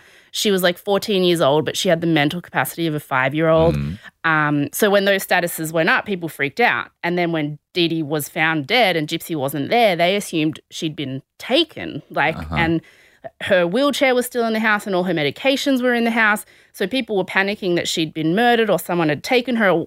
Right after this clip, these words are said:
Speaker 1: Wherever she was, she wasn't okay because she couldn't survive long without the things that were in her home. The next day, though,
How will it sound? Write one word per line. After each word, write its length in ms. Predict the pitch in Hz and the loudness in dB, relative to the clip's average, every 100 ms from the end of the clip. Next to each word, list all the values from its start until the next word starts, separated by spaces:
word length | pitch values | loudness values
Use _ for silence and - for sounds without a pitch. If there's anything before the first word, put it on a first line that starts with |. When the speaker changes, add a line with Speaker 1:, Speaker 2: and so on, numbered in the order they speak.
| - | -4
Speaker 1:
Wherever 460 | 196 208 254 302 | 2 4 4 2
she 180 | 311 247 | 0 -2
was, 300 | 196 165 160 | 0 0 0
she 320 | - - 180 - _ _ 165 | -4 -4 -4 -6 _ _ -4
wasn't 360 | 202 202 196 - | 0 0 0 -2
okay 480 | 170 - 233 190 | -4 0 0 0
because 320 | 175 180 175 - | -4 -6 -6 -6
she 120 | 185 | -8
couldn't 300 | - 180 - | -6 -6 -4
survive 420 | 160 156 147 165 | -6 -2 -2 -2
long 220 | 156 143 | -2 -4
without 320 | 147 147 139 | -4 -4 -6
the 80 | - | -8
things 320 | - 127 139 | -10 -8 -8
that 160 | - - | -6 -6
were 100 | 135 | -6
in 120 | 117 | -8
her 260 | - 101 147 _ _ - | -8 -10 -10 _ _ -10
home. 320 | 110 - - - _ _ _ _ - - _ _ _ _ _ _ _ _ _ _ _ _ _ | -8 -8 -12 -16 _ _ _ _ -20 -20 _ _ _ _ _ _ _ _ _ _ _ _ _
The 60 | 185 | 0
next 340 | 254 - - | 0 0 -2
day, 180 | 185 165 | 0 2
though, 400 | 139 95 - | 2 0 -2